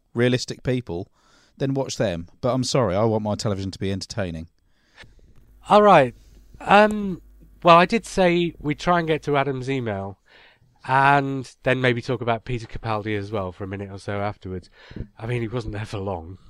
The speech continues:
Speaker 2: so there shouldn't be too much to say.
Speaker 1: <laughs>
Speaker 2: Although I do have one thing I want to say, but we'll get, we'll bring that up when we get there.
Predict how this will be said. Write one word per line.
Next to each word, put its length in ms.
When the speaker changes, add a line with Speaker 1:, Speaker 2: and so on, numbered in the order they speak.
Speaker 2:
so 180
there 100
shouldn't 280
be 80
too 200
much 300
to 80
say. 400
Speaker 1:
<laughs> 440
Speaker 2:
Although 200
I 60
do 200
have 180
one 200
thing 200
I 60
want 140
to 60
say, 200
but 160
we'll 160
get, 180
we'll 100
bring 200
that 140
up 120
when 120
we 120
get 200
there. 200